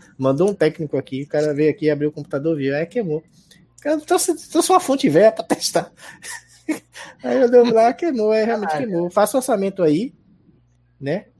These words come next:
Speaker 1: E, e mande pra gente. Faça três orçamentos. Eu peguei, fiz os três orçamentos, fonte de potência real, acho que deu mais quinhentos reais. Aí eles me pagaram,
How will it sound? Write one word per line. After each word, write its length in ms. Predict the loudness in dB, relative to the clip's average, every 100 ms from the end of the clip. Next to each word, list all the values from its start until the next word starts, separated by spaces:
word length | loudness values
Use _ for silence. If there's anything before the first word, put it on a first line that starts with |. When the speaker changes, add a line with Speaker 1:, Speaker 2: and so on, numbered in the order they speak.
| _ _ _ _
Speaker 1:
E, 380 | -8 -6 -4 -6
e 40 |
mande 200 | -4 -2
pra 120 | 0
gente. 340 | 0 -2 -8 -16 _
Faça 200 | -4 -2
três 200 | -2 0
orçamentos. 460 | 0 0 -2 -4 -8
Eu 60 |
peguei, 220 | -6 -4 -4
fiz 160 | -6
os 120 | -6
três 180 | -2 -2
orçamentos, 580 | -2 -4 -2 -4 -8 -18 _ _ _ _
fonte 260 | -6 -4
de 60 | -6
potência 360 | -4 -4 0 2
real, 340 | 2 0 -4 -14 _ _ _ _ _ _ _ -20
acho 140 | -18
que 60 | -8
deu 80 | -2
mais 180 | -2 0
quinhentos 220 | -4 2
reais. 320 | 2 0 -4 -18 _ _ _ _ _ _ _ -2
Aí 100 | -2
eles 100 | 0
me 60 |
pagaram, 460 | 0 2 4 2